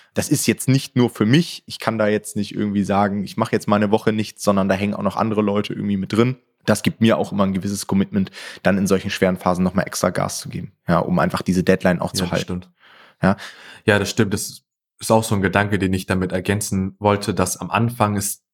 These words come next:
Speaker 2: viel darum geht, weil wenn man sich so mit Persönlichkeitsentwicklung auseinandersetzt, dann heißt es ja, versuch doch intrinsische Motivation aufzubauen, also Motivation aus dem Inneren heraus, ne, statt durch externe Faktoren wie Geld oder wie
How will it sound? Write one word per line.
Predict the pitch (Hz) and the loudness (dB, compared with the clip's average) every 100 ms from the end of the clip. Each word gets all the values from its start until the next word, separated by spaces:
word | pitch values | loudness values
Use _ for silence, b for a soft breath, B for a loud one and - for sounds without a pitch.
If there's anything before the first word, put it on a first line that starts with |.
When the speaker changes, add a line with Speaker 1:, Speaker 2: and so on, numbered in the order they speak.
| - | -6
Speaker 2:
viel | - 127 | 2 4
darum | 107 - 98 | 4 2 -2
geht, | 90 107 117 - - | 2 2 0 -6 -4
weil | 101 101 87 - _ _ | 2 2 0 -8 _ _
wenn | 107 | 0
man | 107 | 2
sich | 104 104 | 2 -2
so | - | 0
mit | 101 - | 0 0
Persönlichkeitsentwicklung | 90 104 120 113 - 117 98 | 0 2 2 0 0 -2 0
auseinandersetzt, | - 101 98 101 - | 0 0 2 0 -2
dann | 92 90 | -2 2
heißt | 101 98 | 0 0
es | 92 | 0
ja, | 95 98 101 b b b | 2 2 0 b b b
versuch | - 104 123 120 | -2 0 2 2
doch | 104 - | 0 -2
intrinsische | 98 - 123 120 - | -2 0 2 0 0
Motivation | 107 104 - 104 - 107 104 110 | -2 -2 -2 -2 0 0 0 0
aufzubauen, | 101 - - 101 101 | -2 -2 -2 0 0
also | 92 101 | 0 -2
Motivation | 98 - 98 110 98 | -2 -2 -2 0 -2
aus | - | -2
dem | 92 | 0
Inneren | 110 127 127 110 | 2 4 2 2
heraus, | 110 101 101 104 - | 0 4 2 2 -4
ne, | 98 | -4
statt | - 98 - | -2 -2 -4
durch | 95 | -6
externe | - - 107 101 | -6 -2 0 0
Faktoren | 101 - - 104 98 | -2 -4 -4 -6 -4
wie | 90 87 | -4 2
Geld | 101 101 101 - | 4 4 0 -6
oder | 92 90 | -4 -2
wie | 92 92 | 0 -2